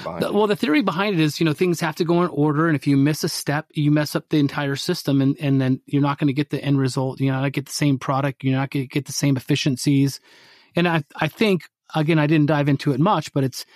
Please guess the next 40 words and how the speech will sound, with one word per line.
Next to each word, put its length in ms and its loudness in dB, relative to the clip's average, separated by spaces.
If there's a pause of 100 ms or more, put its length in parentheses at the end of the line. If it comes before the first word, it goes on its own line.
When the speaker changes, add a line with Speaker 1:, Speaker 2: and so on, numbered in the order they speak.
(260)
Speaker 2:
it's 160 -4
definitely 360 2
tied 260 0
to 60 4
manufacturing. 920 -2 (100)
And 120 2
I, 140 0 (100)
that 280 -6
shortly 340 0
thereafter, 640 0
you 140 0
had 140 -8
the, 100 -12 (240)
the 60 -10
Kaizen 540 0
theory, 460 2
and 220 -4 (360)
we 80 2
went 200 2
over 180 0
and 100 -2
helped 220 -6
Japan 480 -4
and, 300 -2 (420)
you 80 -2
know, 200 -6 (440)
all 140 -4
of 40 -4
a 40 -12
sudden 180 0
Toyota's, 540 -2
like, 140 -10 (580)
the 80 -20
top 300 -2 (180)
manufacturers 800 -2
and 80 -4
stuff 140 -10
like 140 -8
that. 200 -6
So 300 0